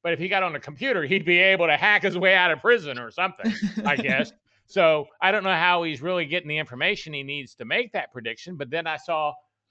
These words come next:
Speaker 1: uh, Kawasaki, the author, and then two articles down, Kawasaki, the author of Rich Dad, Poor
Speaker 2: Poor
Speaker 1: Dad,
Speaker 2: Dad.
Speaker 1: said, "Bitcoin's getting ready to go through the roof, the biggest thing we've ever seen."
Speaker 2: <laughs>
Speaker 1: You know, and those articles were, like, only, in my blog reader, two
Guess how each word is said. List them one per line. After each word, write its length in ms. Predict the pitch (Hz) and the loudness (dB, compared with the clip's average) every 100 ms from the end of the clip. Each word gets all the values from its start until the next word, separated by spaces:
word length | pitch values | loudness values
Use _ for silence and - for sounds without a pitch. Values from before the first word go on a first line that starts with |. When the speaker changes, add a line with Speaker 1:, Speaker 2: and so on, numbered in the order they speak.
| - | -12
Speaker 1:
uh, 380 | 147 143 139 135 | -8 -8 -8 -8
Kawasaki, 720 | 185 185 160 202 214 185 143 | -4 -4 -2 -2 -2 -6 -8
the 220 | 143 143 | -6 -2
author, 340 | 156 180 175 - 175 | 0 -2 -6 -12 -8
and 200 | 175 170 | -4 -2
then 200 | 196 - _ | -4 -6 _
two 200 | 254 359 | -2 2
articles 400 | 262 233 196 170 | 2 0 -2 -6
down, 240 | 190 220 180 | -4 -6 -4
Kawasaki, 580 | 175 170 190 196 156 | -2 -2 -2 -4 -4
the 140 | 147 139 | -4 -2
author 400 | 165 165 156 143 | -2 -2 -6 -2
of 160 | 135 123 _ _ | -2 -4 _ _
Rich 260 | 165 180 - | -8 -6 -2
Dad, 220 | 180 147 | 0 0
Poor 180 | 226 277 | 2 2
Speaker 2:
Poor 40 | |
Speaker 1:
Dad, 300 | 180 131 151 | 4 4 2
Speaker 2:
Dad. 100 | 170 | 0
Speaker 1:
said, 200 | 165 175 _ _ 233 | -2 -2 _ _ 0
"Bitcoin's 480 | 262 - 190 202 - | 2 2 0 0 0
getting 200 | 226 226 | 2 4
ready 180 | 247 240 | 4 4
to 60 | |
go 160 | 240 277 | 2 2
through 160 | 349 | 0
the 60 | 320 | 0
roof, 320 | 392 494 440 - | 6 6 6 2
the 60 | |
biggest 260 | 226 233 226 | -2 0 -2
thing 180 | 240 240 | -2 -2
we've 140 | 233 | -2
ever 180 | 247 240 | -2 -4
seen." 400 | - 381 202 180 - - | -4 -6 -6 -14 -16 -14
Speaker 2:
<laughs> 180 | - - | -12 -2
Speaker 1:
You 120 | 190 | 2
know, 220 | 196 202 | 4 4
and 80 | 202 | 2
those 120 | 208 196 | 0 2
articles 440 | 247 269 214 190 | 2 2 -2 -6
were, 160 | 180 185 | -4 -2
like, 280 | 175 170 190 | 0 -2 -4
only, 320 | 190 185 175 _ _ _ - | -6 -6 -8 _ _ _ -6
in 100 | 175 | -2
my 120 | 165 | -2
blog 320 | 160 214 226 | 2 2 2
reader, 300 | 175 170 175 | -2 -4 -6
two 420 | - 226 226 208 | -6 -6 -6 -8